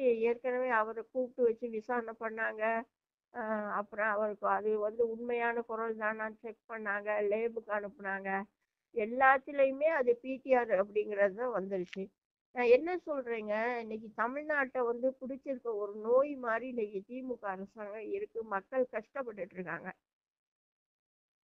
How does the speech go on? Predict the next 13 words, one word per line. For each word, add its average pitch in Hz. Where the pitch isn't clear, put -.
இந்த 175
பி 254
டி 320
ஆர் 285
உண்மையான 285
ஒரு 226
மனுஷனா 226
இருந்தா, 190
சொல்றாங்கல்ல, 226
பி 247
டி 220
ஆர் 185
அந்த 185